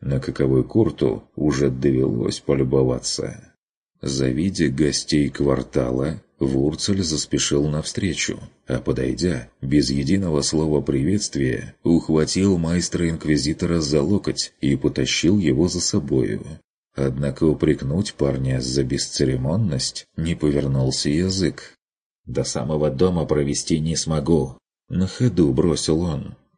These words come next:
«Придётся потом пройти ещё пару улиц по большому городу, но по этому времени народу там быть не должно, а если кто и попадётся,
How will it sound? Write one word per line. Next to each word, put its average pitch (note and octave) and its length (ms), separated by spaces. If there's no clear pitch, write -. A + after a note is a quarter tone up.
«Придётся C#2 480
потом D#2 420
пройти C#2 380
ещё C#2+ 480
пару C#2+ 300
улиц F2 420
по D2+ 180
большому D2+ 520
городу, C#2 560
но E2 240
по E2 160
этому F#2 340
времени D2+ 420
народу D#2+ 420
там D2+ 240
быть E2 260
не E2 100
должно, C2+ 560
а C2+ 120
если C2 300
кто - 180
и C#2+ 100
попадётся, C#2+ 760